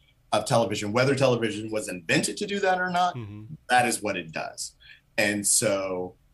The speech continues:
Speaker 1: woe unto you, um, if you walk into the space without a sense of that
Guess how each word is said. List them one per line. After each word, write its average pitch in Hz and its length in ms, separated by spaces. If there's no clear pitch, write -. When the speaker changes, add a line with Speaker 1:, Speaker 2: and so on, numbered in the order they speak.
Speaker 1:
woe 117 400
unto 123 260
you, 101 480
um, 95 760
if 101 300
you 104 260
walk 110 500
into 110 300
the 98 100
space 98 540
without 92 560
a 95 180
sense - 840
of 82 520
that 85 400